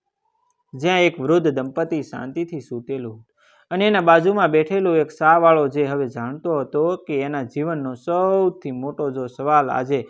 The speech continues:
ઉકેલાઈ ગયો છે, પણ સાથે જ એનો હિચ્છો ખોવાઈ ગયો છે કે કેવી રીતે એ દંપતીએ પોતાના ગુમ થયેલા દીકરાને શોધવા આખી જિંદગી વિતાવી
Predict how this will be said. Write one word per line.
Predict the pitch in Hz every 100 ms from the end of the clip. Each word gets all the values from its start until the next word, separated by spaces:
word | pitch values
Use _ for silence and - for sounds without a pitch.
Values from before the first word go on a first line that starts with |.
| - _ _ -
ઉકેલાઈ | 156 196 196 151 123
ગયો | 120 117
છે, | 113 _ _ _ _ _ _
પણ | 135 123
સાથે | 113 127 127 147 139 120
જ | -
એનો | 139 143 117
હિચ્છો | 127 - 147 117
ખોવાઈ | - 120 135 127
ગયો | 110 107
છે | - _ _ _ _ _ _ _ _ _ _ _ -
કે | 170
કેવી | 165 208 285 285
રીતે | 277 247
એ | 240 214 180
દંપતીએ | 160 170 185 185 185 165
પોતાના | 151 160 160 160 147
ગુમ | 127 143 185 170
થયેલા | 170 165 147
દીકરાને | 131 147 160 151 135 120
શોધવા | 143 139 135 127
આખી | 127 131 120
જિંદગી | 117 165 226 196 139
વિતાવી | 123 123 110 107